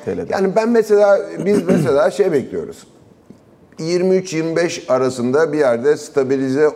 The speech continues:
Speaker 2: olacağını, yani belki yirmi, belki biraz overshoot olabilir, yirmi beşin üstüne gidebilir ama yirmi beşlerde, çünkü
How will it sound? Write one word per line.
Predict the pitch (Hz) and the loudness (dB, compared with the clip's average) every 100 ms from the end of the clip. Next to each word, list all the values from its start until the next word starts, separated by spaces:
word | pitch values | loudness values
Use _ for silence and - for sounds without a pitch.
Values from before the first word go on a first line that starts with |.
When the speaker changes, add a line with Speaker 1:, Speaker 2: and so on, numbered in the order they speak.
| 113 | -2
Speaker 2:
olacağını, | 120 131 127 117 117 131 | 0 0 0 0 0 0
yani | 135 120 120 | 0 0 -2
belki | 120 123 127 | 0 -2 -2
yirmi, | 123 123 120 | -4 -4 -4
belki | 160 127 117 | -4 -2 0
biraz | 127 123 | 0 0
overshoot | 123 127 127 123 123 | 0 -2 -2 -4 -2
olabilir, | 113 110 113 | -2 -2 -2
yirmi | 107 110 | -4 -4
beşin | 113 110 117 | -6 -4 -6
üstüne | 113 110 | -4 -6
gidebilir | 110 110 131 196 | -4 -2 -2 0
ama | 185 120 98 - - - - | 0 -2 -4 -12 -20 -18 -6
yirmi | 143 170 175 | -4 -2 0
beşlerde, | 170 165 - 156 139 135 170 - - - | 0 -2 0 2 2 0 0 -2 -14 -10
çünkü | 165 190 | -4 -2